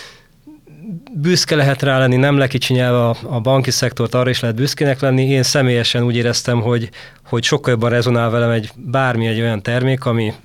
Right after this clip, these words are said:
amit meg lehet inni, meg lehet enni, kézzel lehet fogni.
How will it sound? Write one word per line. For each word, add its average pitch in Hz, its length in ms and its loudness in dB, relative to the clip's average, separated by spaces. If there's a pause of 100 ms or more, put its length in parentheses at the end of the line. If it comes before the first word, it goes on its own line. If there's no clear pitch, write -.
(360)
amit 113 280 -6
meg 123 140 -2
lehet 98 200 -4
inni, 127 340 2
meg 117 160 -4
lehet 101 200 -4
enni, 117 300 0
kézzel 113 300 -2
lehet 101 160 -6
fogni. 151 380 0